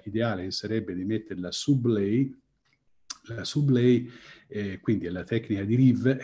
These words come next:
eh, tu sottoponi un paziente che ha già subito un intervento di quattro, cinque ore, come per esempio un aneurisma in urgenza, ad un altro intervento di un'ora e mezzo per ricavare i piani anatomici dei muscoli retti e chiuderlo. Insomma,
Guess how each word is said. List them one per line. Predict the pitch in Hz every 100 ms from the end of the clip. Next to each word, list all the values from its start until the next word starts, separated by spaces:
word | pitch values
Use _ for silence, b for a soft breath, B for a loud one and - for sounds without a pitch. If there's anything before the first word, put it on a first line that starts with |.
| -
eh, | 110
tu | - 139
sottoponi | - 117 - 123 131 107
un | 92 98
paziente | 113 107 143 120 101
che |
ha | 92
già | 107 123
subito | - 120 123 95
un |
intervento | 95 113 107 127 117 92
di | 98
quattro, | 127 117 113
cinque | - 175 - 113
ore, | 113
come | 87 90
per | 90 98
esempio | 104 104 -
un | 92
aneurisma | 92 98 98 107 98
in | 98
urgenza, | 143 147 101 101 - 95
ad | 95
un | 127
altro | 139 135
intervento | 95 123 104 104 104 104
di |
un'ora | 90 90 104
e |
mezzo | 123 90 90 - 95 - B B B _
per | - 113
ricavare | 104 101 92 110 110 113 107
i | 98
piani | 120 110
anatomici | 98 110 - 104 101 101 95
dei | 92
muscoli | 101 107 - 117
retti | 107 90 104
e |
chiuderlo. | - 120 101 - _
Insomma, | - - -